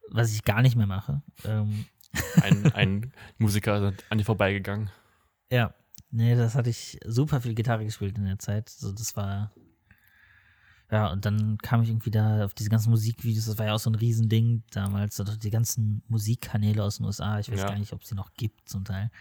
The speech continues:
Speaker 2: Songs to Wear Pants To. Kennst du den noch?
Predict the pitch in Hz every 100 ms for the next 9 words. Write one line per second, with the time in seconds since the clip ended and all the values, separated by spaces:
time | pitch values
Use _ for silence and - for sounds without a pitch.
0 | - - - 110 - 113 101 101 104 110
1 | 120 - 101 98 98 _ - - _ _
2 | - - 113 135 151 160 165